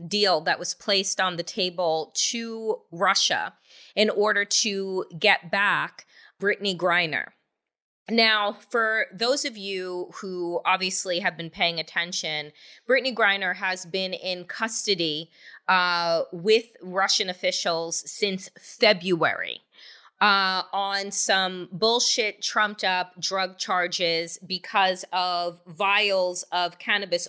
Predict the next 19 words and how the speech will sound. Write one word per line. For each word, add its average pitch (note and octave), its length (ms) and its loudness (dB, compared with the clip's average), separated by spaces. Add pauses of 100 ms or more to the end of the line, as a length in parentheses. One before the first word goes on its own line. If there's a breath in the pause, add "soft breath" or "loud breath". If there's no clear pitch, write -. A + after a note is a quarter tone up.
oil, C4+ 440 2 (580 loud breath)
uh, G3+ 400 4 (140)
that G3 240 0
were G3 80 -4
found F#3+ 640 -2
in F#3 380 -2
her F#3 240 -2
luggage, F3 640 -2
which F3+ 560 0
she G3 300 -2
says, F3 640 2 (100)
uh, E3+ 340 2
that F3+ 160 -2
she F#3 200 0
has F3+ 280 0
a - 60 -4
s-, F3 140 -4
prescription - 760 -2
for, B3 460 2